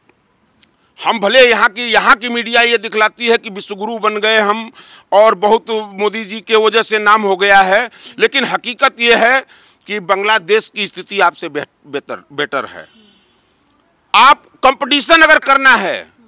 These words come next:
आज के दौर में अगर कंपटीशन करना है, तो कंपटीशन उस बदलते हुए दौर में, उम, चीज़ों पे करिए जि-, जिससे कि हम अमेरिका से आगे निकल जाएं,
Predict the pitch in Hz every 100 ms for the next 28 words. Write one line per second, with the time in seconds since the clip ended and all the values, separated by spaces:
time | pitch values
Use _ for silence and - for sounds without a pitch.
0 | _ _ _ 151 190 240 - 208 208 247
1 | 240 226 226 220 214 202 196 - 277 220
2 | 202 196 190 214 269 - - _ - 208
3 | 208 196 190 180 185 247 277 269 _ _
4 | _ _ _ _ 311 - 208 220 262 233
5 | 349 269 277 233 254 269 262 254 208 185
6 | 190 220 220 190 220 247 277 247 247 233
7 | 233 233 220 131 - _ _ _ 123 226
8 | 175 220 - 240 214 214 208 202 202 190
9 | 202 190 185 165 170 165 170 156 135